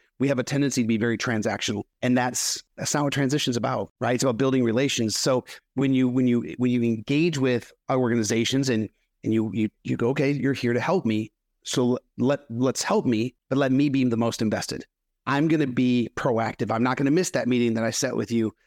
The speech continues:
I'm not going to forget to call. I'm gonna have a calendar and I'm gonna do things. I'm gonna set myself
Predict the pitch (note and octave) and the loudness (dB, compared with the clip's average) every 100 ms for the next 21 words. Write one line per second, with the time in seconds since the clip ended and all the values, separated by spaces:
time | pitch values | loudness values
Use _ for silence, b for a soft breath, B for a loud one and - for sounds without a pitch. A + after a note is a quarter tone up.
0 | _ _ - A#2+ C3 C3 A#2 C3+ C3+ - | _ _ -4 0 2 0 0 0 0 0
1 | D3+ C#3 C3+ - b b - C#3 D#3+ D#3+ | 2 4 2 0 b b -2 0 0 -2
2 | D#3+ F3+ C3+ C3+ B2 A2+ - D3+ D3+ C#3 | -4 -2 0 0 -2 -6 -6 -4 0 0
3 | A#2+ A2 G#2+ A2+ A2+ A#2 A#2+ A#2 - _ | 2 2 0 -2 -2 0 0 -2 -8 _
4 | - F3 F#3 E3 C3 A#2 A#2+ B2 A2+ - | -4 0 2 2 0 0 0 -2 -2 -2
5 | F3+ B2 D3 C3+ - C3 B2 | -2 0 -2 0 0 -2 -4